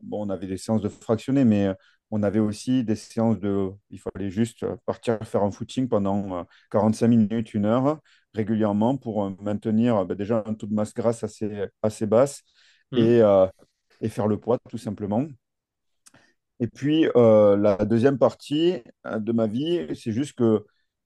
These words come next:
Speaker 1: euh, j'ai vraiment beaucoup couru dans ma vie. <laughs>
Speaker 2: Ouais.
Speaker 1: J'ai fait quand même, euh, pour un non-spécialiste, c'est pas si mal, hein, dix-sept cinquante au cinq kilomètres.
Speaker 2: Cinq kilomètres. Mhm. C'est pas
Speaker 1: C'est
Speaker 2: mal.
Speaker 1: pas mal, hein ?
Speaker 2: Ah oui, oui. Avec un peu
Speaker 1: Ah, il faut
Speaker 2: d'endurance, euh,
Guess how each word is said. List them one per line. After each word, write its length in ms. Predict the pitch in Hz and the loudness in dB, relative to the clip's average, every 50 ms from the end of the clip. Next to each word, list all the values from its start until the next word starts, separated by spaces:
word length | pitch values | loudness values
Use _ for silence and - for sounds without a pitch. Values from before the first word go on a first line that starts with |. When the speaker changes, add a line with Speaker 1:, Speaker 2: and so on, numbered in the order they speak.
| _ _ _ _ _ _ _ _ - 135 | _ _ _ _ _ _ _ _ -14 -8
Speaker 1:
euh, 280 | 127 117 113 113 107 | -4 -2 0 0 0
j'ai 220 | 104 - - 120 107 | -2 -4 -4 -4 -4
vraiment 320 | 95 98 113 123 147 151 | -2 0 0 2 2 0
beaucoup 240 | 143 135 117 - 127 | -2 -2 -4 -4 -6
couru 280 | - - 113 120 151 | -6 -4 -2 -2 0
dans 140 | 139 135 127 110 | 0 0 0 2
ma 100 | 113 110 | 0 0
vie. 160 | 104 262 - | 0 -2 -6
<laughs> 360 | - 135 - - - - _ _ _ _ _ _ _ _ - | -8 -8 -4 -4 -6 -6 _ _ _ _ _ _ _ _ -14
Speaker 2:
Ouais. 240 | - 113 117 113 - - | -10 -8 -8 -8 -8 -8
Speaker 1:
J'ai 160 | - 131 139 | 0 0 0
fait 140 | - - 214 | 2 0 0
quand 180 | 220 190 202 196 | 0 0 0 2
même, 260 | 190 160 139 131 120 - | 2 4 4 4 4 2
euh, 400 | 117 110 - _ _ _ - - _ | -2 -2 -2 _ _ _ -20 -20 _
pour 140 | - 131 147 | -2 0 2
un 40 | 151 | 2
non-spécialiste, 680 | 160 165 131 - 170 143 - - 165 156 220 214 - | 2 0 -2 -4 -6 -6 -2 -2 -2 -2 -2 -4 -8
c'est 120 | 151 117 | -8 -4
pas 140 | - 165 175 | 0 0 0
si 160 | - - 196 | 0 -4 -6
mal, 200 | 196 196 190 175 | -2 -2 0 0
hein, 60 | 180 185 - | 0 -4 -4
dix-sept 320 | 143 156 147 - 165 147 - | -8 -16 -14 -10 -10 -10 -8
cinquante 400 | - 151 143 117 151 147 127 143 | -6 -6 -2 -2 -2 -2 -2 -4
au 60 | 120 | -8
cinq 180 | - 143 135 | -6 -6 -8
kilomètres. 460 | 117 - - 131 135 131 135 123 - - | -8 -8 -8 -6 -2 0 0 0 0 -2
Speaker 2:
Cinq 100 | 120 113 | -10 -12
kilomètres. 580 | - - 113 117 113 110 110 - - - - 220 | -12 -10 -10 -8 -8 -8 -10 -12 -16 -20 -18 -12
Mhm. 180 | 156 127 120 - - - _ _ _ _ _ _ _ _ _ _ | -10 -10 -10 -10 -14 -20 _ _ _ _ _ _ _ _ _ _
C'est 140 | - - 151 | -4 -4 -2
pas 100 | 151 202 | 0 2
Speaker 1:
C'est 60 | 147 | 4
Speaker 2:
mal. 120 | 139 147 | 4 4
Speaker 1:
pas 120 | 165 185 156 | 4 4 4
mal, 200 | 202 240 226 220 | 4 4 4 6
hein ? 100 | 226 226 220 - _ _ _ _ _ - | 4 2 0 -6 _ _ _ _ _ -6
Speaker 2:
Ah 300 | 123 127 135 139 147 156 | -2 0 0 2 2 2
oui, 400 | 170 220 254 262 269 294 254 - | 2 2 2 0 0 -2 -2 -6
oui. 260 | - - _ - - | -12 -16 _ -8 -2
Avec 200 | 135 135 131 170 | 0 0 2 2
un 80 | 165 151 | 2 4
peu 100 | 170 180 | 4 6
Speaker 1:
Ah, 40 | |
il 40 | 175 | 6
faut 80 | 175 170 | 8 8
Speaker 2:
d'endurance, 540 | - 160 170 170 165 196 220 220 - - 147 | 6 6 6 6 6 6 4 2 0 -2 -4
euh, 360 | 135 127 120 120 120 120 | -4 -4 -4 -6 -8 -10